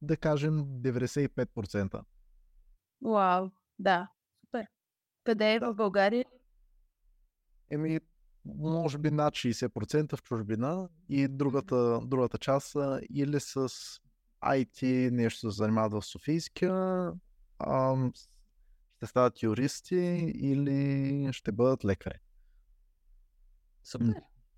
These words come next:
Speaker 1: това са
Speaker 2: Имаме
Speaker 1: основните
Speaker 2: нужда.
Speaker 1: професии. Да. И то колко от тях ще останат е въпроса след това. Не е толкова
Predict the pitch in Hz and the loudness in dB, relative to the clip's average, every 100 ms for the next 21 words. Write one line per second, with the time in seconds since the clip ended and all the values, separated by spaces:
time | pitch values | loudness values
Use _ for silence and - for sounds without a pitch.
0 | - 131 127 131 123 127 120 107 110 104 | -4 0 2 2 0 0 2 0 -4 -10
1 | 117 104 - 107 - _ _ _ - - | -2 -2 -2 -12 -14 _ _ _ -20 -16
2 | - - _ _ _ _ _ _ _ - | -14 -14 _ _ _ _ _ _ _ -2
3 | 196 - _ - 226 226 - 180 202 - | -2 -4 _ 0 2 2 0 2 2 2
4 | 214 - 180 - 151 - 151 170 160 123 | 0 4 2 2 -4 -2 -2 0 -2 -4
5 | - 110 - - 107 98 - 104 107 107 | -6 -10 -8 -4 -4 -4 -2 0 0 0
6 | 110 110 120 127 - 131 - 127 120 117 | -4 -2 0 0 2 0 0 2 4 4
7 | 113 110 | 2 0